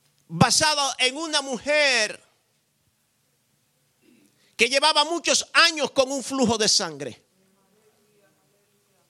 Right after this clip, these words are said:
La Biblia registra que esta mujer llevaba doce años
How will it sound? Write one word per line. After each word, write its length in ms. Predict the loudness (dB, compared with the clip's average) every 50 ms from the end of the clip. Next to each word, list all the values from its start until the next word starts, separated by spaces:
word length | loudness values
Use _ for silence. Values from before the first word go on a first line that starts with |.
| _ _ _ _ _ _ _ _ _ _ -2
La 100 | -2 0
Biblia 300 | 0 0 0 0 0 0
registra 680 | 0 0 0 0 0 0 -2 -2 0 0 0 0 -2 -6 -18 _ _
que 80 | 0 0
esta 220 | 0 0 -2 -4
mujer 280 | -2 -2 -2 -2 -2 0
llevaba 340 | 0 0 2 2 2 0 -2
doce 520 | 0 0 2 2 2 2 0 0 2 2 2
años 480 | 2 0 -2 -4 -8 -8 -8 -10 -14